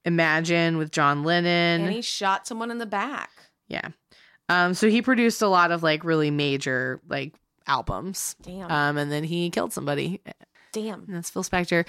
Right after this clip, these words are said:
Speaker 1: So those are celebrities who have killed people. There's also, but I didn't see him on any list. I only know from reading one of his books that John Waters also killed someone, but it was also an accident in
Speaker 2: This
Speaker 1: a car.
Speaker 2: makes me think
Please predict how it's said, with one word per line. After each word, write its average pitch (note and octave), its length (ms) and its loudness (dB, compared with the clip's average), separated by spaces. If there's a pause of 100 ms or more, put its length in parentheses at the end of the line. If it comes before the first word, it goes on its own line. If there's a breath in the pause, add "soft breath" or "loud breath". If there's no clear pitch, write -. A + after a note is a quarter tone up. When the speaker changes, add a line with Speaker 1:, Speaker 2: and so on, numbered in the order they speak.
(200 loud breath)
Speaker 1:
So A3+ 200 2
those A#3+ 340 4
are C4 400 4
celebrities B3+ 840 2
who C4 340 4
have C4 540 2 (260)
killed F3+ 240 0
people. D#3+ 440 2 (180 loud breath)
There's A3+ 300 4
also, B3 560 2
but G3+ 180 2
I G#3 220 4
didn't A#3 180 2
see G#3 160 2
him G3 100 4
on E3+ 140 4
any F3 220 2
list. E3 340 2
I F3 120 4
only F3+ 200 2
know E3 180 2
from E3 200 -4
reading D#3 260 -2
one D3 140 -2
of D3 60 -4
his D3 140 -2
books D3+ 440 0
that D3 240 0
John D#3 280 2
Waters F3 420 4
also G3+ 300 4
killed A3 280 2
someone, A#3+ 480 2 (440 loud breath)
but G3+ 160 2
it F#3+ 60 4
was F#3 140 2
also D#3+ 680 4 (480)
an D#3+ 280 -2
accident C#3+ 640 -2
in E4 100 2
Speaker 2:
This C#3+ 100 -2
Speaker 1:
a - 20 -6
car. C3 200 6
Speaker 2:
makes D#3+ 120 2
me F#4+ 140 0
think B3+ 460 -4